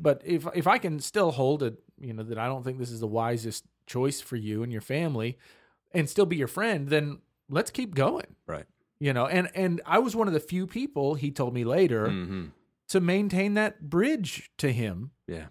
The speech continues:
Speaker 1: Because everybody else said, "Well, when you decided to go back to doing the right thing, then we can be friends
Speaker 2: Oh,
Speaker 1: again."
Speaker 2: yeah, I see that all the time.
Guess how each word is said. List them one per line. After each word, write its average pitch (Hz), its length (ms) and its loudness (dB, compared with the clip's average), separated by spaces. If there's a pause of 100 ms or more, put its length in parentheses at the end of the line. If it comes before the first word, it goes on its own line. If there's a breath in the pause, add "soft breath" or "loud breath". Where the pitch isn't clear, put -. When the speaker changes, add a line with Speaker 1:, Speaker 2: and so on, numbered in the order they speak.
(140)
Speaker 1:
Because 165 220 4
everybody 202 280 4
else 247 140 2
said, 135 160 2
"Well, 135 160 6
when 160 220 2
you 214 80 2
decided 196 420 2
to 143 80 -16
go 175 160 10
back 202 200 8
to 165 80 4
doing 196 220 6
the 208 80 4
right 226 240 6
thing, 180 280 4
then 196 180 8
we 202 100 2
can 156 160 -2
be 185 80 -2
friends 135 380 4
Speaker 2:
Oh, 107 100 4
Speaker 1:
again." 113 140 4
Speaker 2:
yeah, 76 140 -4
I 78 60 -8
see - 160 -12
that 71 200 -8
all 69 120 -10
the 69 100 -12
time. 69 260 -14